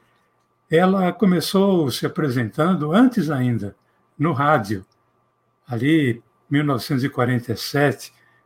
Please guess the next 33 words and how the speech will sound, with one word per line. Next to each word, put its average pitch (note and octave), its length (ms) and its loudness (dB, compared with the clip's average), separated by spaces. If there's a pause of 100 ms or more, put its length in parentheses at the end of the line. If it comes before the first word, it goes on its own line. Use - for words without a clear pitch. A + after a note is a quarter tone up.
mil B2+ 120 0
novecentos A#2+ 420 -2
e A#2+ 60 0
quarenta A#2 420 -4
e A#2 60 -2
oito, C#3 340 0
ela A2+ 100 -8
devia A#2+ 260 -4
estar B2+ 220 -4
com A#2+ 280 -4 (260)
três, C#3+ 400 0
quatro A#2 460 -4
anos, C#3+ 440 -4 (840)
até D3 220 -2
porque D3 280 -2
o E3+ 100 4
pai D3 220 2
dela C3+ 400 0
era C3+ 360 -2
o G3 120 -8 (140)
maestro C3+ 680 -2 (220)
Francisco C3+ 720 -4
Dorce, C#3 520 -2 (500)
e C#3+ 100 0
ele C3+ 140 0
era D3+ 200 0
músico D3+ 520 0
e D#3+ 40 0
produtor D3 640 0
da D#3 160 2
Rádio B2+ 340 0
Tupi C3 360 -4
Difusora, B2 720 -2